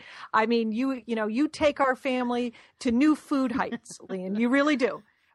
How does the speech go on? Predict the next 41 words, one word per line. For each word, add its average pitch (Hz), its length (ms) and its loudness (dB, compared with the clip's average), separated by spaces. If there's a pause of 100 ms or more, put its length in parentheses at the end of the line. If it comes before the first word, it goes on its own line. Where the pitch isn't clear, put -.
So 269 180 4
this 320 340 -6
is 359 160 -4
why 247 480 -2
I 220 200 -8
know 247 240 -4
you're 247 160 -12
gonna 254 160 -8
get 254 140 -6
into 311 260 -12
this. 156 260 -14
This 247 220 -6
is 285 100 -12
the, 269 180 -6
uh, 254 100 0
other 240 280 -2
thing. 349 240 -6
You 233 80 -4
have 233 160 0
all 240 160 2
this 277 160 -2
hot 254 240 2
oil. 269 420 0 (360)
So - 140 0
you 254 180 4
can 285 140 -2
start, 254 260 0
you 240 100 -4
could 247 120 -4
do, 247 180 -4
we, 240 200 -4
if 220 160 0
you 233 100 0
have 226 120 -2
Snicker 254 320 -4
bars, 254 380 -2
you 233 60 -8
could 214 100 -6
do 233 100 -4
deep 214 320 -6
fat 214 240 0